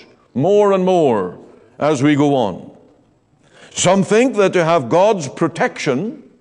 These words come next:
means that the devil will never touch you and there'll never be a trial.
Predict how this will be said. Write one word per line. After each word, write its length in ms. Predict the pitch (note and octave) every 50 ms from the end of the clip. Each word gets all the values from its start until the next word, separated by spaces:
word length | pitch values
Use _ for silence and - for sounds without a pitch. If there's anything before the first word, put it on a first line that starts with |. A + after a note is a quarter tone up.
| _ _ _ _ _ _ _ _ _ _ _ _ _ _ _ _ _ -
means 300 | - A3+ B3 B3+ G#3+ D3+
that 140 | F3+ F3+ D3
the 80 | F#3+
devil 600 | F3 C3+ A2 G3+ A3 A#3 F#3+ F#3 E3 C#3+ C3 C3
will 140 | C3 C3+ C#3
never 260 | C#3+ D#3 E3+ F3 F#3
touch 320 | D3 F#3+ G3+ G3 - - -
you 220 | G2+ E2 D#2 - - _ _ _ _ _ _ _ _ _ _ _ _ _ _ _ _ _ _ _ _ _ _
and 180 | F#2 F#2+ G2+ G2+
there'll 140 | A2+ A#2
never 260 | A#2+ C3 C3 B2 B2+ B2
be 160 | A#2 B2 A#2+
a 80 | A#2
trial. 840 | A2 A#2 - - B2 A2+ G#2 F#2 E2 D2 D2 C#2 - - - -